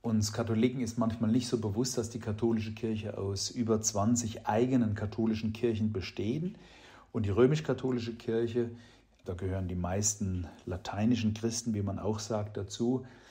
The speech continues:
ist die größte, aber daneben gibt's eben noch diese ganz anderen katholischen Kirchen, die alle in Einheit mit dem Papst und in der Lehre stehen.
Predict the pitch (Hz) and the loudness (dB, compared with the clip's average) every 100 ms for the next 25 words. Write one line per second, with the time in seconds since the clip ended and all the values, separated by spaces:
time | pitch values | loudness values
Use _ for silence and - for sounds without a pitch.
0 | - _ 123 107 110 104 107 131 - 127 | -20 _ -6 -4 -2 4 6 6 4 0
1 | 110 107 104 101 110 120 117 - 101 95 | 2 2 4 4 4 2 0 -4 -4 -4
2 | 95 - 107 95 90 - - - - 101 | -4 -4 -4 -2 -4 -4 -18 -8 -2 -2
3 | - 98 117 120 117 117 110 110 107 117 | -2 -2 2 2 2 0 -2 -4 0 0
4 | 110 107 123 117 123 - 143 196 - 143 | 0 2 2 2 0 0 2 2 0 -2
5 | 160 156 123 113 107 - 110 156 - - | -2 -2 -4 -2 -2 -2 0 0 -2 -6
6 | 110 113 107 95 101 135 170 113 - 85 | -6 -4 -2 0 2 2 2 -2 -4 -4
7 | 98 156 - | -2 -2 -4